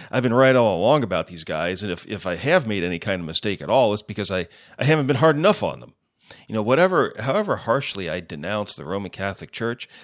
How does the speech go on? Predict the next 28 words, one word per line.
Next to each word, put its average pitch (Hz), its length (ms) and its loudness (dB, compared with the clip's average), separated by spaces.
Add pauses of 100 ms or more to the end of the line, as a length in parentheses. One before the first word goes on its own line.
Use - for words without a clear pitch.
(140)
they 113 140 0
always 120 320 0
manage 98 280 -6
to 101 100 -8
exceed 101 500 -4
my, 78 400 -6 (600)
<laughs> - 580 -14
to 117 120 -4
exceed 135 360 -2
my 113 200 -8
expectations 87 840 -8
when 90 100 -10
it 78 80 -14
comes 82 240 -10
to - 100 -18
doing 82 240 -10
evil. 113 320 -8
I 71 40 -10
mean, 80 140 -8
these 104 160 -6
guys 90 280 -4
are 92 80 -12
just, - 380 -12 (460)
uh, 85 300 -2
really, 95 600 -4
uh, 65 220 -8 (360)
really 113 260 -4
amazing 78 560 -8